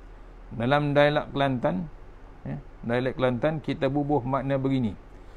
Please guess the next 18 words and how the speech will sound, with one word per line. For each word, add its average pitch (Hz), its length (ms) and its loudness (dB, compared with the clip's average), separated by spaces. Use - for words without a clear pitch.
Mati 156 720 2
dibunuhlah 160 720 4
Abu 143 240 0
Lahab. 143 320 0
Itu 147 480 4
bahasa 131 480 0
Kelantan. 113 640 -4
Apabila 123 480 2
orang 147 320 6
Kelantan 143 400 2
menyumpah 139 720 0
kepada 143 320 -2
orang, 131 400 0
"Baso 147 560 4
celaka," 139 720 0
kata 120 160 -4
Tok 127 160 -8
Guru. 127 140 -8